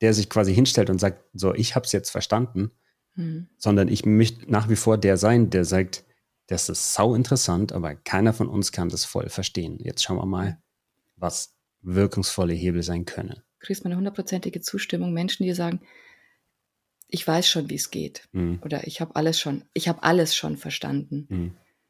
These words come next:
Speaker 2: Das ist der Anfang vom Ende. <laughs> Dann entwickelst du dich wirklich nicht weiter und,
Speaker 1: Mhm.
Speaker 2: ähm,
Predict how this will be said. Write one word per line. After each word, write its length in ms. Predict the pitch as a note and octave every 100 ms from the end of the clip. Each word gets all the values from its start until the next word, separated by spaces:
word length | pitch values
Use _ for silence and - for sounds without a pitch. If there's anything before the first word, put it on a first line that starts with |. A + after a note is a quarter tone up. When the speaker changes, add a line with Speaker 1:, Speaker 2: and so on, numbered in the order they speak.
| _
Speaker 2:
Das 160 | D#3+ E3+
ist 320 | F3 - -
der 80 | D3
Anfang 320 | D3+ - E3+
vom 180 | - D#3
Ende. 440 | F3 G3+ D3+ C#3+ D#3 - - - - - - - _ _
<laughs> 1000 | E4+ - D4 - _ _ - - - -
Dann 120 | G3
entwickelst 420 | - F#3+ G#3+ G#3
du 60 | G#3+
dich 160 | F#3+ F#3+
wirklich 280 | C4 G#3
nicht 180 | E3 D#3+
weiter 380 | E3 D3+ - -
und, 260 | E3 D#3+ -
Speaker 1:
Mhm. 80 |
Speaker 2:
ähm, 440 | E3 D3+ D3 D3+